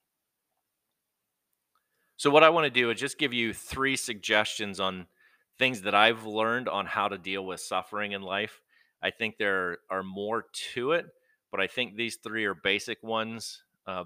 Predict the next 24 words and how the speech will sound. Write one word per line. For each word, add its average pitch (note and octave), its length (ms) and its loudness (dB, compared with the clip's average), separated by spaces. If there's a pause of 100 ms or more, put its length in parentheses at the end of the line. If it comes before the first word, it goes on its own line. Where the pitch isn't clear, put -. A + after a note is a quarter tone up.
that F2 180 -4
I've G#2+ 220 2
learned A2 220 -2
to G2 80 -2
help G2 220 -4
cope G2+ 280 -6
with F#2 260 -8
pain G2+ 220 -4
and F2 120 -10
suffering F#2 380 -8
in F2 80 -14
life F2 320 -8 (560)
that F2+ 100 -6
have, F2+ 280 -6
um, E2 380 -12 (2000)
helped C3 200 0
me A2 140 -4
try - 360 -2
to G#2 120 -4
see - 340 -10
with G#2 200 -8
a F2+ 40 -10
different F#2 440 -6
lens F2+ 640 -8